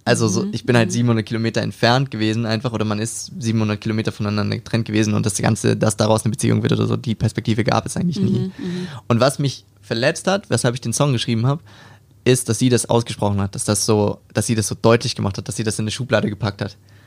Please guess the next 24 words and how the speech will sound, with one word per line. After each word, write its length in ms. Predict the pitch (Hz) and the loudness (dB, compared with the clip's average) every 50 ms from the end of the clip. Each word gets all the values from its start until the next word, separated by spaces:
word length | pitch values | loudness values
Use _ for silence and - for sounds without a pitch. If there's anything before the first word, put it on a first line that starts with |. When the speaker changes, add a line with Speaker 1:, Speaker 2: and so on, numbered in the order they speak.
| - - - | -20 -20 -14
Speaker 1:
Also 140 | - - - | -8 -6 -2
sie 140 | 107 107 120 | 2 4 4
hat 100 | 123 - | 4 4
so 80 | 139 | 4
das, 180 | 113 117 117 - | 2 2 4 2
was 120 | 127 110 | 2 2
wir 80 | - 107 | 4 2
erlebt 280 | 107 107 107 131 - - | 2 4 2 0 0 0
haben 120 | 170 156 | -2 -2
und 120 | 127 113 | -2 -4
was 140 | 123 110 - | -8 -8 -6
wir 60 | - 107 | -6 -4
genommen 320 | 110 110 117 123 135 143 | -2 0 0 0 2 2
haben 140 | 151 156 143 | 2 2 0
und 100 | 117 110 | 0 -2
was, 220 | 107 104 - - - - | -4 -4 -8 -10 -10 -4
äh, 280 | 104 104 113 113 110 - | 0 2 4 4 4 2
oder 200 | - 107 110 107 | 0 0 0 2
was, 360 | 107 110 - - - - - - - - | 2 0 0 -2 -8 -14 -18 -18 -12 -6
das, 240 | - - 117 - | -2 -2 -2 -2
was 140 | 120 117 - - | -2 -6 -4 -2
wir 240 | 117 110 110 113 - - - - - - - - - - - _ _ _ - - | 0 0 0 -2 -4 -8 -18 -20 -20 -20 -20 -20 -20 -20 -20 _ _ _ -8 0
erlebt 340 | - 113 120 139 139 - - | 2 4 4 4 4 2 -2
und 260 | 120 110 - - | -4 -4 -4 -8